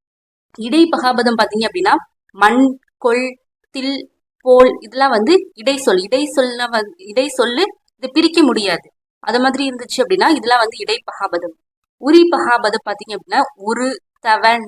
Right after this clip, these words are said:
நனி, கழி இதெல்லாம் வந்து பெரிய அப்படிங்கிற பொருளை தான் தருது. இது எதையுமே பிரிக்க முடியாது. இதெல்லாம் வந்து உரி பகாபதம். இப்ப பகுபத உறுப்புகள் பாத்தீங்க அப்படின்னா மொத்தம் ஆறு வகைப்படும். இதுல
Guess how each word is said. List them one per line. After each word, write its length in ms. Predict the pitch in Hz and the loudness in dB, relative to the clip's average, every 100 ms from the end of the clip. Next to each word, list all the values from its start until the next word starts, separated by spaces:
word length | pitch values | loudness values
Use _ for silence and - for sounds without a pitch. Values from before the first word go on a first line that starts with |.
| 202 | -2
நனி, 260 | 202 233 262 - _ - | 0 -2 -6 -14 _ -8
கழி 260 | 214 220 233 220 | -6 -4 -8 -8
இதெல்லாம் 280 | 233 269 240 | 0 0 0
வந்து 140 | 269 - | -4 -6
பெரிய 380 | 247 254 262 269 | -8 -6 -4 -4
அப்படிங்கிற 320 | 262 226 220 208 208 | -4 -6 -8 -8 -6
பொருளை 240 | 208 208 226 | -2 -2 -2
தான் 120 | 226 | -4
தருது. 340 | 185 180 185 294 359 _ _ - | -10 -12 -8 -8 -8 _ _ -12
இது 80 | 247 | -10
எதையுமே 260 | 240 269 294 294 | -6 -2 -4 -6
பிரிக்க 240 | 233 - 233 | -20 -12 -6
முடியாது. 400 | 190 185 165 - _ _ _ 240 | -2 -2 -4 -8 _ _ _ -12
இதெல்லாம் 320 | 254 277 254 | -2 2 2
வந்து 160 | 208 311 226 | 4 2 4
உரி 160 | 294 - | 2 0
பகாபதம். 540 | - 208 180 170 165 _ _ _ _ _ - | -4 -2 -2 -4 -6 _ _ _ _ _ -16
இப்ப 240 | 254 330 302 | -6 -4 0
பகுபத 300 | 247 330 330 262 | 0 2 2 2
உறுப்புகள் 440 | 254 - 311 277 269 | 0 -4 -4 -4 -4
பாத்தீங்க 260 | 202 220 233 | -10 -10 -16
அப்படின்னா 240 | 185 220 226 | -8 -6 -6
மொத்தம் 260 | - 254 185 | -4 0 0
ஆறு 200 | 208 226 | 2 0
வகைப்படும். 560 | 190 226 - 170 190 339 - _ _ | -2 -6 -12 -10 -6 -6 -8 _ _
இதுல 160 | 226 226 | -12 -8